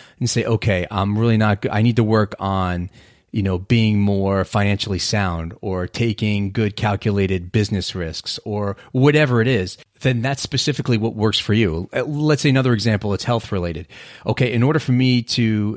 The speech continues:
get health-wise in the shape I want to get into, for me, I need to have a specific plan. And I also need to be held accountable, because without those things, I am not gonna be successful doing this. Now, that, does that apply to everybody? No, but it damn well applies to me.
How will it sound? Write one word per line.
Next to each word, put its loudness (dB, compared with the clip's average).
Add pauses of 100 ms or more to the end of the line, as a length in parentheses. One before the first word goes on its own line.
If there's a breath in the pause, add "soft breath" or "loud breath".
get -2
health-wise -2
in -4
the -2
shape 0
I 4
want 2
to -2
get 0
into, 0 (520 loud breath)
for 2
me, 4
I 0
need 2
to 2
have 0
a -2
specific -2
plan. -2 (220)
And 2
I 0
also 2
need 0
to -2
be -2
held -2
accountable, -2
because -2
without 2
those 2
things, -2 (300)
I 2
am 2
not 2
gonna 2
be -4
successful -4
doing -4
this. -12
Now, -2
that, 0
does 0
that 2
apply 0
to 0
everybody? 2
No, 2
but -6
it -16
damn -4
well 2
applies 2
to 0
me. 0